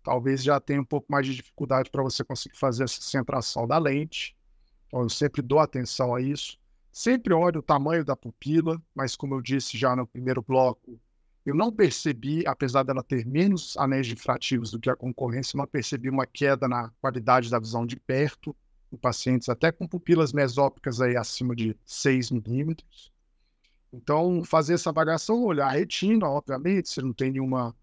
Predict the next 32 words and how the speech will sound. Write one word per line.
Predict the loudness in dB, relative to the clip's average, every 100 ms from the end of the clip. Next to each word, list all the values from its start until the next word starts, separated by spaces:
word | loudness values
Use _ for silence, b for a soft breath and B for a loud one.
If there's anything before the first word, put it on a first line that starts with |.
| _ _ -4
nenhuma | 0 2
alteração | 2 2 -2 -2 -2 0 -2
de | -2 -2 -4 -4
degeneração | -2 0 0 0 -2 -2 -4
de | -2
macro, | 4 6 4 2
nenhuma | -4 0 2
membrana. | 2 0 -2 0 2 4 2 0 -4
Então, | -6 -8
tem | -2 -2
que | 0
fazer | -2 2 2
O | 2
C | -2 -6
T | -6 -2 0
em | 0
todos | 0 0 -2
os | -4
pacientes | -2 -2 0 0 0 -4
que | -6
você | -4 0 2 2 2
pretende | 0 0 2 0 0
colocar | -2 -2 0 2
uma | 2
lente | 2 0 -2
com | -6
esse | -6
tipo | -6 -4
de | -2
tecnologia. | 0 0 2 2 0 -2 -4 -6 -12 _ _ _ _ _
Além | 0 4 2
disso, | 2 0 0 0 0 2 0